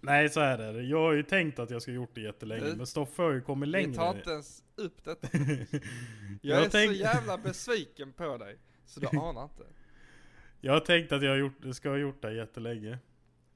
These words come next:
Speaker 1: Men Stoffe har ju kommit längre i utvecklingen och gjort så här prototyper och grejer.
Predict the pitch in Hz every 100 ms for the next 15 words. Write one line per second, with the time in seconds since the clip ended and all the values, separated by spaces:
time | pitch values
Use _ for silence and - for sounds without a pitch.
0 | - 123 123 - 139 135 156 131 131 127
1 | 131 143 160 120 110 117 131 127 170 165
2 | 107 101 101 107 110 - 110 104 104 -
3 | 131 131 127 190 123 - 90 95 95 95
4 | 98